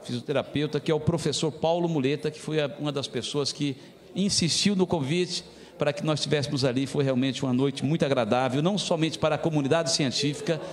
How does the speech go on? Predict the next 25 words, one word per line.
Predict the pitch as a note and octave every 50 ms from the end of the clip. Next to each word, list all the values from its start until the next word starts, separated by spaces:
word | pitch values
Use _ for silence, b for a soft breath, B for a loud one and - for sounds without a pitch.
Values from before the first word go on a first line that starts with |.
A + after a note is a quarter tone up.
| B B B -
mas | C3 C3+ C3
para | - D#3 C#3+ C3+
toda | B2 - D#3 D#3+ D3+ D3+ C#3 B2+
a | C3
sociedade | C3 - D3 - - C#3 C3 C3 C3 -
sul-mato-grossense. | - F3 C#3+ C#3 C3+ - C#3 C#3 C#3 B2 - - F2+ F2+ F2 - - D#3
E |
por | D3+ - G3+ F#3+
último, | G#3+ G#3+ G#3 F3 F3 D3
senhor | - D#3
presidente, | B2 C#3 C3+ A2+ A2 B2+ A#2+ G#2+ - B B B B B B B -
vou | D#3+ E3+
colocar | - F3+ E3+ D3 - D3+ C#3+
sobre | B2+ - E3 D3+ F3+
a | F3+
mesa | D#3+ D3+ E3 F3 D#3+ C3+ E3 D#3 D#3 B B B B B B B
uma | - D#3+ E3+ E3
indicação | C#3+ C3+ D3 - C#3 B2+ - - D3+ D3 D3
à | C#3+
prefeita | C#3 - C3 B2 - C#3+ C#3 C#3+ C3
da | C3+ C3
nossa | C3 B2+ A#2+ - -
cidade, | - - G#2 G2 B2 B2+ C3+ C3+ A#2+ A#2+
com | - B2 A2
cópia | - - B2 B2 B2 B2 - A#2+ A2 G#2+ G#2